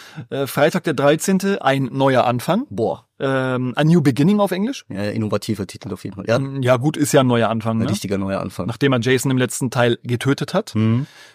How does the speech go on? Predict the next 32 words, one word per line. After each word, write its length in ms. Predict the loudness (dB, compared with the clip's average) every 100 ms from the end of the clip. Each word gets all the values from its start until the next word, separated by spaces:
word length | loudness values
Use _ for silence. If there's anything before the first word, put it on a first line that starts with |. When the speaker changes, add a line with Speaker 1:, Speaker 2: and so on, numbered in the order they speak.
| _ _
Speaker 1:
F 160 | -4 0
S 120 | 2
K 160 | 4 4
sechzehn. 680 | 4 0 -2 2 4 2 0 _ _ -4
Speaker 2:
Ja. 200 | -2 -2
Speaker 1:
Äh, 120 | -6
zu 140 | -6
Recht, 300 | 0 0 0 -6
ich 100 | -4
hätte 100 | -2
ihn 80 |
ab 180 | -4 -6 -8
fünf 280 | 0 0 0
gemacht. 360 | -8 -8 -10 -10
Speaker 2:
Ja. 200 | -4 -4 -4
Speaker 1:
<laughs> 60 | -4 -4 0 2 2 0 -6 -14 -20 -16 -2
Ähm, 380 | 2 2 0 0
war 120 | 4
mal 180 | 4 4
indiziert, 680 | 2 -2 0 2 2 -2 _ _ _
ab 120 | -8
sechzehn, 500 | -4 -4 -2 -2 -2 -8 -20 _
dieses 240 | -6 -4 -2
Mal 400 | -2 -4 -6 -8
wieder 280 | -4 -2 -2
sehr 640 | -4 2 4 6 4 2
stark 480 | -4 0 0 0 -6
schon 220 | -6 -4
vorab 420 | -4 0 2 2 -2
geschnitten 400 | -2 0 -2 -2
fürs 180 | -2 0
R-Rating. 640 | 2 2 0 0 -2